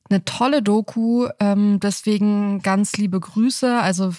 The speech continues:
wirklich kann ich euch einfach empfehlen, die nochmal so zusätzlich vielleicht auch zu der Podcast-Folge anzusehen, weil es einfach nochmal ein bisschen tiefer geht und mehr Informationen sind. Vor allem aber auch, ähm, mehr Beispiele aus dem tatsächlichen Leben für die Doku gefunden wurden von Menschen, für die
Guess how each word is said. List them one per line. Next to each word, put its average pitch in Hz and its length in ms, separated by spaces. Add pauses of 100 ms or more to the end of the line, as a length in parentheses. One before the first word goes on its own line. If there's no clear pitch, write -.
wirklich 185 480
kann 214 180
ich 214 100
euch - 140
einfach 185 220
empfehlen, 202 360
die 185 120
nochmal 190 280
so 180 120
zusätzlich 220 520
vielleicht 185 240
auch 180 60
zu - 100
der 185 100
Podcast-Folge 180 600
anzusehen, 175 460
weil 175 100
es 170 80
einfach 175 200
nochmal 175 180
ein 160 40
bisschen 165 260
tiefer 202 320
geht 170 180
und 185 80
mehr 175 100
Informationen 180 540
sind. 175 160
Vor - 180
allem 247 240
aber 170 280
auch, 180 260 (580)
ähm, 180 440 (340)
mehr 196 460 (180)
Beispiele 190 480
aus 175 140
dem 185 100
tatsächlichen 185 580
Leben 220 220
für 185 140
die 170 120
Doku 165 300
gefunden 196 540
wurden 175 260
von 170 220
Menschen, 180 440 (440)
für 196 100
die 208 360